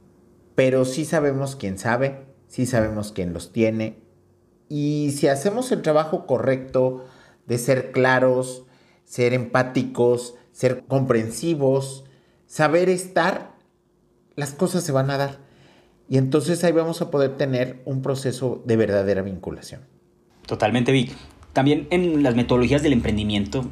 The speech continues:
Speaker 2: en especial el design thinking, siempre comienza con la empatía. Y creo que esta es fundamental en el proceso del networking.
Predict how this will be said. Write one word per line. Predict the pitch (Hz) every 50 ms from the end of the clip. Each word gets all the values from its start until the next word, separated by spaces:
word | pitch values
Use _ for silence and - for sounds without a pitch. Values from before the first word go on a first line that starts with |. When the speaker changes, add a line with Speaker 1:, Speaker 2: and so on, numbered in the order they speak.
| - - -
Speaker 2:
en | 104
especial | 101 - - 107 101 101 98 113
el | 123 123
design | 117 104 - - 104 107 113 -
thinking, | - 156 156 147 139 - 156 143 120 -
siempre | - - 117 104 110 131 135
comienza | - 127 113 104 101 101 120 131
con | 135 - 117 104 101 101
la | 104
empatía. | 104 98 - 101 95 - - 120 107 - - - - - - - -
Y | - 113
creo | - 120 123 - -
que | - 135 120 107 - - - - -
esta | 123 123 - - - - 120 120 117 - -
es | 110 107 101 101 - -
fundamental | - - 127 123 117 113 110 107 104 98 92 - 107 101 101 98
en | 110 117
el | 113 104 -
proceso | - 104 92 101 92 95 110
del | 110 104 95
networking. | 98 95 95 101 123 117 - - - 101